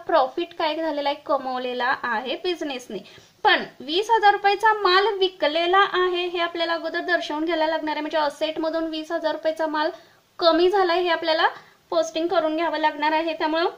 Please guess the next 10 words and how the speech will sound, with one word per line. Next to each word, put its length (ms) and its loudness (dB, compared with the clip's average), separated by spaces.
ट्वेंटी 420 -2
थाउजंड, 380 0
एटी 360 -4
थाउजंड 320 -2
मधून 240 -2
less 300 -4
दाखवावे 480 -4
लागणार 420 -4
आहेत. 160 2
आता 180 4